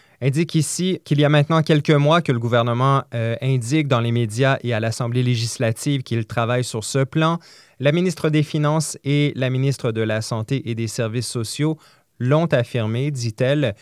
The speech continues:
Nous les avons contactés et n'avons toujours pas reçu de réponse concrète. Appelée à commenter les déclarations émises cette semaine par le syndicat, la ministre de la Santé et des Services sociaux, Julie Green, a indiqué par courriel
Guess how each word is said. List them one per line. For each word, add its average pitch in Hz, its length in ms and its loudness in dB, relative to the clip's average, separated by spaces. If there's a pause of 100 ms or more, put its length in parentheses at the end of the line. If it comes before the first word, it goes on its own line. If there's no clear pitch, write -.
(240)
Nous 156 200 0
les 156 180 2
avons 139 220 4
contactés 123 580 0
et 135 40 0
n'avons 120 300 -2
toujours 135 320 0
pas 180 160 0
reçu 160 320 0
de 135 80 0
réponse 123 460 -2
concrète. 104 640 -6 (500)
Appelée 156 280 4
à 180 80 4
commenter 160 440 4
les 156 140 4
déclarations 151 880 2
émises 120 480 -2
cette 120 240 -4
semaine 135 400 0
par 113 140 2
le 107 100 0
syndicat, 127 640 0 (320)
la 165 120 4
ministre 170 520 2
de 120 80 2
la 110 160 4
Santé 117 480 -2
et 113 40 -2
des 110 140 -2
Services 110 380 -2
sociaux, 143 440 -2
Julie 135 320 2
Green, 131 380 0 (360)
a 156 60 2
indiqué 185 460 2
par 170 220 2
courriel 165 640 4